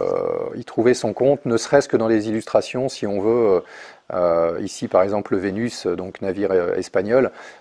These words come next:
euh, si on veut trouver, euh, un peu de, de, euh, comment, de, de champ d'investigation pour, euh, pour pouvoir, euh,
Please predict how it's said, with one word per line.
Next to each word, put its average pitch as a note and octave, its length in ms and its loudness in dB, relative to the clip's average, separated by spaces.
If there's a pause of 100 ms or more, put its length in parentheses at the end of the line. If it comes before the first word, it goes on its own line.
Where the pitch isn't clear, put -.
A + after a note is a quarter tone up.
euh, G2 160 -2
si - 200 -8
on A2+ 100 0
veut A#2+ 100 2
trouver, B2+ 480 2
euh, F2+ 640 4
un F#2+ 140 0
peu A#2+ 240 0
de, G2 240 0
de, F2 300 -2 (960)
euh, - 20 -16 (540)
comment, G2 340 -4
de, - 240 -6 (640)
de G#2+ 140 0
champ C#3+ 320 4
d'investigation A#2 840 2
pour, G#2 360 4
euh, F#2+ 40 2
pour G2+ 200 -6
pouvoir, A2+ 400 4
euh, F2+ 340 4